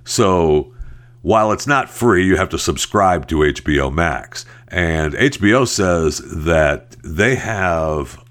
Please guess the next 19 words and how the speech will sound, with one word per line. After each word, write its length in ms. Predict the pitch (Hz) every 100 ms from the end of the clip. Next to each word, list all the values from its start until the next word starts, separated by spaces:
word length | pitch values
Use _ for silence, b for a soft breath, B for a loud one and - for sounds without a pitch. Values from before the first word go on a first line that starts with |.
| 80
I 80 |
think, 380 | 78 110 87 64
nine 560 | 85 92 98 117 117 113
million 400 | 110 107 98 92
people 340 | 104 101 113
that 120 | 104 92
have 100 | -
signed 400 | 101 95 98 92
up 400 | 110 123 - - - - b b b b b -
for 480 | - 117 107 101
H 240 | 101 107 -
B 120 | 107
O 80 | 98
Max, 320 | 101 110 -
which 200 | 92 -
is 180 | 85 76
disappointing 600 | 90 - 78 95 92 98
for 120 | 87
them. 460 | 76 85 107 147